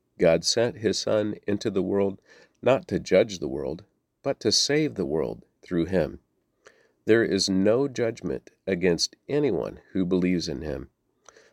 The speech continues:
But anyone who does not believe in him has already been judged for not believing in God's one and only Son. And the judgment is based on this fact. God's light came into the world,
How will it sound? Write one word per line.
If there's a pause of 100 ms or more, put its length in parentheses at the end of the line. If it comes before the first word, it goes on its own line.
(120)
But
anyone (180)
who
does
not
believe
in
him (680)
has
already
been
judged (160)
for
not
believing
in
God's
one
and
only
Son. (960)
And
the
judgment
is
based
on
this
fact. (520)
God's
light (140)
came
into
the
world,